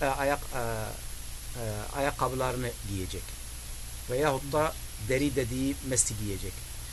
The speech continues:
Niçin? Yani o abdesti bozulmadan önce o namaz, e, o abdest ile istediği kadar namaz kılabilir. Ancak dediğimiz abdesti bozan şeylerden birisini yaptığı zaman o zaman mesih yapamaz.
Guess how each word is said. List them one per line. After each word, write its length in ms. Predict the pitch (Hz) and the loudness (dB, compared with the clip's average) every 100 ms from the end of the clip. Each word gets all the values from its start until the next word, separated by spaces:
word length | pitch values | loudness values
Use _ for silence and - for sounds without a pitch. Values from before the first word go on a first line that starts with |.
| - - 160 | -8 -4 2
Niçin? 420 | 208 - 156 151 - - - - - | 4 6 4 2 -6 -8 -8 -8 0
Yani 240 | 147 151 - - | 4 4 0 2
o 200 | - 220 - | 8 8 6
abdesti 680 | 190 160 - 170 - 220 175 | 2 2 2 4 4 2 4
bozulmadan 680 | 180 170 196 170 147 147 139 - | 4 4 4 4 4 2 0 0
önce 560 | 196 202 180 202 214 - - - - - - - - - | 2 2 4 4 4 0 -6 -8 -8 -8 -8 -8 -8 2
o 240 | 208 202 | 4 4
namaz, 380 | 180 170 190 - 196 | 4 4 4 2 0
e, 80 | 170 | 2
o 200 | 190 185 | 4 4
abdest 400 | 170 190 180 160 | 2 2 2 2
ile 160 | 156 | 2
istediği 460 | 175 - - 196 175 | 2 2 2 2 0
kadar 380 | - 151 180 190 - 151 | 2 2 2 2 -2 -2
namaz 280 | 151 160 | 0 0
kılabilir. 540 | - 131 110 101 101 - - - - - - - - 190 | 0 0 0 -2 -4 -6 -8 -8 -8 -8 -8 -8 -2 4
Ancak 380 | 185 156 156 | 4 4 4
dediğimiz 420 | 143 151 170 180 160 | 6 6 4 2 2
abdesti 520 | 151 - 151 - 180 | 0 0 0 0 0
bozan 320 | 156 165 151 | 4 4 4
şeylerden 640 | 135 147 143 143 135 143 | 4 4 6 4 4 2
birisini 380 | 151 190 - 156 | 2 4 4 4
yaptığı 480 | 156 185 - 190 185 | 4 4 4 4 4
zaman 380 | 165 180 208 233 - - - - - - - | 6 6 6 4 -2 -8 -8 -8 -8 -8 0
o 100 | 175 | 4
zaman 240 | 156 160 | 6 6
mesih 320 | 170 151 190 160 | 8 8 8 8
yapamaz. 520 | 156 151 131 101 | 6 6 6 2